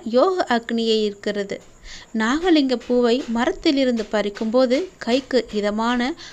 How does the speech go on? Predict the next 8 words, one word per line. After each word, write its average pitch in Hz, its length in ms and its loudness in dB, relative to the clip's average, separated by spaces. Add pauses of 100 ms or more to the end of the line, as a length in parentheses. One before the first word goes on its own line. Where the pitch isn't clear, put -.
(100)
உஷ்ணமாய் 240 680 2
இருப்பதை 254 460 0
நாம் 214 240 -4
உணர 262 320 0
முடியும். 196 420 -4 (540)
ஒவ்வொரு 370 480 6
நாகலிங்க 359 560 6
பூவும் 294 400 2